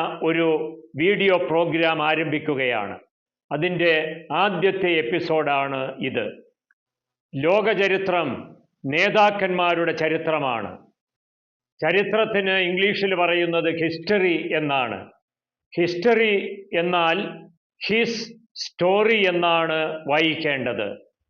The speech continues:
അയാളുടെ കഥ അല്ലെങ്കിൽ അവളുടെ കഥ, ഹെർ സ്റ്റോറി. അത് ചരിത്രത്തിന് നൽകാവുന്ന അർത്ഥവത്തായ ഒരു വ്യാഖ്യാനമായി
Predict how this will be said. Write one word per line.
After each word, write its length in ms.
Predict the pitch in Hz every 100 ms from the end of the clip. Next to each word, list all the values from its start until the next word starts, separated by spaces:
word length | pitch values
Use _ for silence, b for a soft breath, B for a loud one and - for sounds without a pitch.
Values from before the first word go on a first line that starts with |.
| _ _ _ _ -
അയാളുടെ 680 | 160 190 196 202 196 185 175
കഥ 260 | - 156 156 131 98 - - _ _ _ _
അല്ലെങ്കിൽ 380 | 147 175 180 180 170
അവളുടെ 580 | 180 208 208 190 180 170 170
കഥ, 220 | 151 - 143 95 - - _ _ -
ഹെർ 260 | 165 208 202 -
സ്റ്റോറി. 560 | - 175 170 165 139 113 - - _ _ _ _ _ _ _ -
അത് 220 | 175 208 220 214
ചരിത്രത്തിന് 800 | 185 202 202 220 214 214 190 185
നൽകാവുന്ന 680 | 175 180 185 185 175 170 165 180 180 - - _ -
അർത്ഥവത്തായ 920 | 160 170 - 226 214 214 180 175 170 160 135 - - _ -
ഒരു 140 | 170
വ്യാഖ്യാനമായി 1000 | 170 170 190 - 196 196 190 170 160 165